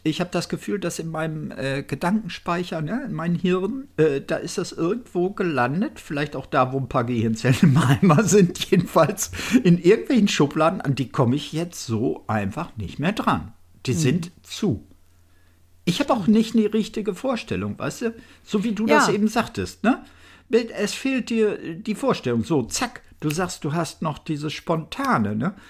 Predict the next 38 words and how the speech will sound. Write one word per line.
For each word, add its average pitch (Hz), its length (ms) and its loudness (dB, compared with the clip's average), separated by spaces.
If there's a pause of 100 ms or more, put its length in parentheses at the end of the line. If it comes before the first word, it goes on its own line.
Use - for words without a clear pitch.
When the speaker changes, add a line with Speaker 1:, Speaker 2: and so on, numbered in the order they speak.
(160)
Speaker 1:
Das 254 180 0
Speaker 2:
Ja. 185 80 2
Speaker 1:
ist 226 100 -4
das 170 160 0
Erste, 247 400 -2
was 175 160 -4
bei 175 120 2
mir 294 180 0
flöten 113 380 -2
gegangen 107 400 0
ist. 107 200 -10 (640)
Ich 269 140 -2
hab 269 100 -8
dann 247 160 4
irgendwo 190 260 2
da 165 100 2
gestanden, 151 480 -2 (300)
dann 220 160 4
hat 262 160 2
irgendjemand 180 520 2
was 156 180 0
gesagt 143 440 -4 (320)
und 165 160 -2
das, 175 200 -2
was 165 160 -4
ich 156 160 -8
vorher 185 520 0 (400)
immer 160 220 4
konnte, 202 560 0 (180)
eingeschaltet 185 840 2
und 160 160 -8
funktionieren, 175 640 0
das 123 200 -4
war 156 120 4
dann 156 180 0
Schweigen 160 420 0
im 160 160 -6
Walde, 131 520 -2